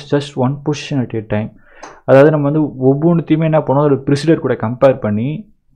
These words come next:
ஆ, அதோட value வந்து பார்த்தீங்கன்னா, ஒரு பொ-, நம்ம ஸ்வாப் பண்ணும்போது ஒரு position தான் move பண்ண முடியும். ஓகேவா? அடுத்த, ஆ, நம்ம இப்போ வந்து இங்கேருந்து ஒரே அடியா ஒரு பத்து element தெளிவாக நம்ம எடுத்துகிட்டு போய் வைக்க மாட்டோம்.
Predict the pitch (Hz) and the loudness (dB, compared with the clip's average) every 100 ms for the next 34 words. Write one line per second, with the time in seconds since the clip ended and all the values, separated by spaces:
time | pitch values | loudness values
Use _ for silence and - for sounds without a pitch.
0 | _ _ 120 123 123 127 127 127 151 165 | _ _ -4 0 4 4 4 4 4 4
1 | 147 143 135 143 151 127 151 160 151 123 | 2 2 2 2 0 4 4 2 0 0
2 | 123 120 143 160 160 135 143 139 143 147 | -2 0 2 2 2 0 0 2 2 2
3 | 151 - - 139 139 127 110 110 104 104 | -4 -4 -6 -2 0 0 -2 -2 -2 -2
4 | 107 104 110 113 - - 113 - 123 123 | -2 0 0 0 -4 -4 -4 -2 -4 -4
5 | 117 117 120 117 120 131 143 127 135 143 | -2 0 -2 -2 -2 0 0 0 0 2
6 | 151 156 160 127 135 156 151 139 147 139 | 2 2 2 2 2 4 2 4 2 2
7 | - - 135 127 123 - 107 113 113 107 | 0 0 2 2 2 0 0 0 0 -2
8 | 107 110 107 101 104 98 95 107 | -4 -2 0 0 -2 -4 -6 -10